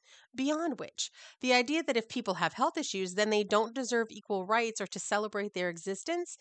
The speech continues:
is completely rooted in stigma and completely wrong.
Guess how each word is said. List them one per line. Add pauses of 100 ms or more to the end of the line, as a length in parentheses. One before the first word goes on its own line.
(280)
is
completely
rooted
in
stigma
and
completely
wrong.